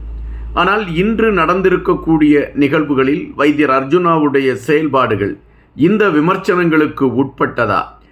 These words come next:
அல்லது ஒரு தனித்த தன்மையோடு தன்னை அடையாளப்படுத்துவதற்கு வைத்தியர் களம் அமைக்கிறாரா? இதுதான் இன்று எழும்பியிருக்கக்கூடிய கேள்வி. இன்றைய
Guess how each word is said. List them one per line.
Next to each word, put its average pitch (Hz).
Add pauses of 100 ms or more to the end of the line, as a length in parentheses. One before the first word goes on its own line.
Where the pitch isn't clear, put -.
(180)
அல்லது 190
ஒரு 180
தனித்த 202
தன்மையோடு 170
தன்னை 147 (100)
அடையாளப்படுத்துவதற்கு 139 (520)
வைத்தியர் 175
களம் 156
அமைக்கிறாரா? 123 (320)
இதுதான் 147 (100)
இன்று 143 (120)
எழும்பியிருக்கக்கூடிய 117
கேள்வி. 107 (960)
இன்றைய 170